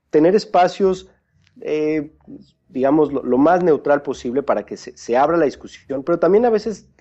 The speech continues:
tener planteamientos concretos respecto a reformas que se llevan a cabo o estructuras que se están presentando de, de, de cómo tiene que ser la participación. Y ahí, eh, una vez más, nosotros como organización también estamos aprendiendo a,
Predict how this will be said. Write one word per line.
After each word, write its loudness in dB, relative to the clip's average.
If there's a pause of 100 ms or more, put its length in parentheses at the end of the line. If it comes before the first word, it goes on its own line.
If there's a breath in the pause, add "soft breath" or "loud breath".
tener -2
planteamientos -2
concretos -4
respecto -2
a -2 (440 loud breath)
reformas 0
que -16
se -10
llevan 0
a -6
cabo -6
o 2
estructuras 0
que -8
se -12
están -2
presentando -4
de, -6
de, -8 (260 soft breath)
de -8
cómo 2
tiene 0
que -12
ser -6
la -2
participación. -6
Y 2
ahí, 2 (320 loud breath)
eh, 2 (840)
una 2
vez 2
más, 4
nosotros 0
como 0
organización -2
también 0
estamos -4
aprendiendo -2
a, -4